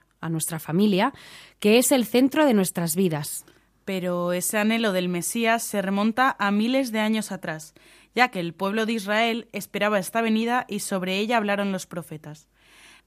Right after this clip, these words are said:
Speaker 2: Precisamente es en una profecía de Isaías en la que se basa esta práctica familiar de Adviento, que se está popularizando cada vez más entre los cristianos de distintos países.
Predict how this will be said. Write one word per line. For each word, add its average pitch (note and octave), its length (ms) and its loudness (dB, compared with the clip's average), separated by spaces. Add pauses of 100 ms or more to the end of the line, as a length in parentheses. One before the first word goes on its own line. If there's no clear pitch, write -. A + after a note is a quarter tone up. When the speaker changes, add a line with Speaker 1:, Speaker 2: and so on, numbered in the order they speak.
(720)
Speaker 2:
Precisamente A3+ 1000 2
es G#3 420 -2
en F#3 160 -2
una G3 200 2
profecía A3 520 -2
de F3 60 -2
Isaías G#3+ 720 -2
en F#3+ 160 -2
la F#3 80 0
que F3+ 100 -12
se F#3 140 -6
basa F#3+ 180 -4
esta A#3 240 -6
práctica F#3+ 380 -6
familiar F3+ 400 -4
de F3 80 -4
Adviento, F3+ 520 0 (320)
que C4+ 120 -2
se C#4 80 -2
está C4 260 2
popularizando A3 840 -2
cada F#3+ 180 0
vez F#3+ 140 -2
más G#3+ 260 0
entre G#3+ 160 -4
los F#3 160 -8
cristianos G3 420 -4
de G3+ 80 -6
distintos F3 460 -8
países. - 520 -12